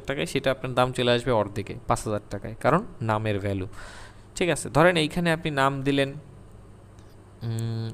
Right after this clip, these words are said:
এ, আপনি কামাল টেলিকম নাম না দিয়ে আপনি নাম দিলেন ধরেন যে একটা কিছুর নাম, হ্যাঁ, আমি কি নাম ধরবো?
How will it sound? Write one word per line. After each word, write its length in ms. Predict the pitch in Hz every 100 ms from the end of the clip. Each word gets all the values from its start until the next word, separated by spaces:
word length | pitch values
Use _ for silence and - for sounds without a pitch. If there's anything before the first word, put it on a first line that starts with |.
| - - - - - - 123 -
এ, 200 | 120 120 117
আপনি 200 | 123 156
কামাল 280 | 156 160 156
টেলিকম 360 | 151 147 151
নাম 280 | 151 143 147
না 140 | 147 147
দিয়ে 300 | 175 294 143
আপনি 260 | 123 147
নাম 260 | 135 135 139
দিলেন 280 | 135 135 123
ধরেন 280 | 117 127
যে 180 | 127 127
একটা 440 | 127 - 135 123 120
কিছুর 360 | - 165 139
নাম, 300 | 123 104 98 -
হ্যাঁ, 160 | 180
আমি 120 | 117 120
কি 220 | 135 120
নাম 300 | 113 104 107
ধরবো? 340 | 104 - 107